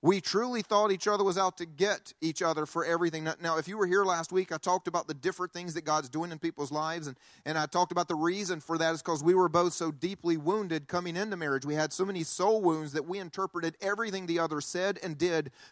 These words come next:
through that lens. That was just how everything was, was filtered for us. So it didn't take long for us. Matter of fact, I'm gonna make some of you feel really good about where you are.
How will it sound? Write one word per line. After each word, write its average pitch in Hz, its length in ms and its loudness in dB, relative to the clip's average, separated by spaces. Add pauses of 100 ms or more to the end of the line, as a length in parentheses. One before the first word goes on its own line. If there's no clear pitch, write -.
(120)
through 180 380 8
that 165 300 4
lens. 151 280 -2
That 156 160 2
was 165 100 0
just 160 220 -2 (100)
how 165 220 6
everything 156 500 2
was, 139 300 0
was 135 200 -2
filtered 156 540 -2
for 139 180 -4
us. - 380 -14 (1400)
So 202 180 8
it 220 80 8
didn't 247 240 -4
take 226 240 0
long 214 380 6
for 185 200 2
us. - 440 -4 (500)
Matter 233 320 4
of 208 100 4
fact, 226 560 0 (1300)
I'm - 80 -6
gonna 208 100 2
make 175 140 0
some 170 160 -8
of 151 100 -4
you 151 80 2
feel 139 200 -2
really 131 260 -4
good 139 220 -2
about 120 180 -6
where 120 160 -6
you 107 160 -8
are. 98 240 -14